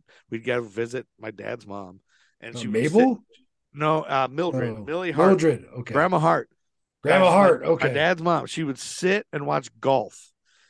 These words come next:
Speaker 1: And then my dad would argue with her about politics, and we'd have to sit there as kids, like,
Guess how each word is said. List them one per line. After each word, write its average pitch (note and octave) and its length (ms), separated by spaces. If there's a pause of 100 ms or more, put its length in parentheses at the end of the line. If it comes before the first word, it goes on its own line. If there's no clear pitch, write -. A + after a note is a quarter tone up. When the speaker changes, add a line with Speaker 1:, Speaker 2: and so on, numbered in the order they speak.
(200)
Speaker 1:
And C3 140
then C3 220
my B2 120
dad C3+ 260
would C#3 80
argue B2 300
with B2 100
her A#2 60
about A2+ 220
politics, G#2 680
and A#2+ 120
we'd C3 140
have C3+ 100
to B2 80
sit D3+ 200
there B2 160
as A#2 120
kids, G#2 540
like, G#2+ 360